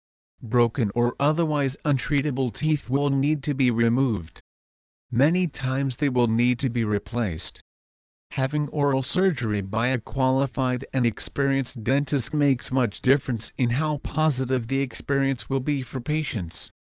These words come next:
Ask us more about how we can make you feel comfortable and well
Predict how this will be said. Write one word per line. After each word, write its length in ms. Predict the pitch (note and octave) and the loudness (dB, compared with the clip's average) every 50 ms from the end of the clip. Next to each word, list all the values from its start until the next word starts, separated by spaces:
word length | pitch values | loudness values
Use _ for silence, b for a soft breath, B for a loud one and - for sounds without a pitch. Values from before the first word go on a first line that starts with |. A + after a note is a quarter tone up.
| _ _ _ _ _ _ _ _ _ _ - | _ _ _ _ _ _ _ _ _ _ -6
Ask 340 | A#2+ A#2+ B2 C#3 C#3 - - | -2 0 0 0 -2 0 0
us 160 | B2+ B2+ - | 0 2 2
more 300 | - A#2 C3 C#3 C#3+ C#3+ | 2 2 2 2 0 -2
about 300 | C#3 C3 C3 B2 C3 B2+ | -2 0 0 0 0 0
how 200 | A#2+ B2 A#2 A2+ | 0 0 0 2
we 160 | A2+ B2 B2 | 2 2 2
can 180 | A2+ - B2 A#2+ | 2 2 2 2
make 280 | B2+ C#3 D3 - - D3+ | 2 2 0 0 -2 0
you 160 | D3 C#3+ C3+ | 0 0 0
feel 340 | - - - C#3+ C#3 C3+ C3 | -2 -2 0 2 2 0 0
comfortable 600 | - - D#3+ F3+ F3 - - A2+ A2+ C3+ C3+ C#3 | -2 0 0 0 0 0 -2 -2 0 0 0 0
and 240 | C3+ B2 A2+ A2+ G#2+ | 0 0 0 0 0
well 240 | A#2 B2+ D3 D#3+ | 0 0 0 -2